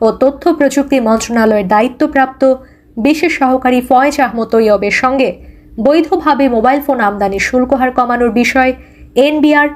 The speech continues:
বাণিজ্য মন্ত্রণালয়, ডাক ও টেলিযোগাযোগ বিভাগ এবং বিটিআরসির মধ্যকার সভা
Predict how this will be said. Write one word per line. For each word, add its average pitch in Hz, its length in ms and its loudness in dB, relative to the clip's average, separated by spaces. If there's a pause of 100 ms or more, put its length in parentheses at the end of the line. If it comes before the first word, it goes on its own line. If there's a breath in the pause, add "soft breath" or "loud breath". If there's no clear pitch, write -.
(180)
বাণিজ্য 277 360 0
মন্ত্রণালয়, 226 640 2 (360 loud breath)
ডাক 294 320 0
ও 311 60 2
টেলিযোগাযোগ 233 640 0
বিভাগ 214 440 -2
এবং 254 300 0
বিটিআরসির 277 580 0
মধ্যকার 190 400 -2
সভা 220 460 -2